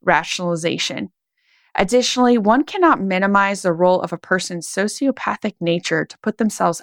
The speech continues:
outside of moral boundaries and, of course, above the law. Lastly, I want to discuss tax savings opportunities for those who have an ownership stake in a pass-through entity,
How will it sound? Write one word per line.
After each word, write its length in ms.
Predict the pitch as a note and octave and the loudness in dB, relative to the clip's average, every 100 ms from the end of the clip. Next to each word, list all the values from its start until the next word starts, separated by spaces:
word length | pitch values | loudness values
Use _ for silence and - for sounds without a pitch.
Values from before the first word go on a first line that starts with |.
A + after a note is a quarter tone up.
| - | 0
outside 500 | G3+ A#3 - B3 A3+ | 0 0 -2 0 0
of 140 | F#3+ | -2
moral 340 | F3 F3+ G#3 G3+ | 2 4 4 2
boundaries 680 | E3+ F3 F#3 A3 A#3 A3+ _ _ _ | 2 2 4 4 4 0 _ _ _
and, 140 | G#3 G3 | 0 0
of 120 | F#3 | -2
course, 400 | - E3 E3+ - | 0 0 -2 -4
above 300 | G3+ F3 E3 - - | -2 -2 -6 -8 -2
the 80 | E3 | 0
law. 280 | D#3 - - _ _ _ _ _ | 2 0 -4 _ _ _ _ _
Lastly, 460 | A3 B3+ - F4 E4 | 2 2 0 2 4
I 80 | |
want 180 | C#4+ C#4 | 6 6
to 60 | D#4+ | 6
discuss 720 | C4+ A#3 - G3+ F#3+ - - | 4 2 0 2 2 -2 -10
tax 340 | - F3+ F#3 | 0 0 0
savings 480 | - G#3 G#3 G#3 G#3 | -2 0 2 0 0
opportunities 840 | G3 F#3+ F#3 - F#3 F3 E3 D#3+ | 0 -2 -8 -4 -2 0 2 0
for 160 | - G3+ | -2 -2
those 280 | G3+ A#3 B3+ | 2 2 2
who 80 | E4 | 0
have 160 | C#4+ | 2
an 100 | A#3+ | 2
ownership 540 | F#3 F#3 G#3 - F#3 - | 2 2 0 0 -2 -2
stake 480 | - F3 E3 - - | 0 2 2 -2 -2
in 80 | F#3 | -2
a 100 | F3 | 0
pass-through 520 | - A#3+ - C4 A#3+ | 0 -2 0 0 2
entity, 540 | F#3+ F#3+ F#3+ - C#3+ | 0 -2 -4 -4 -4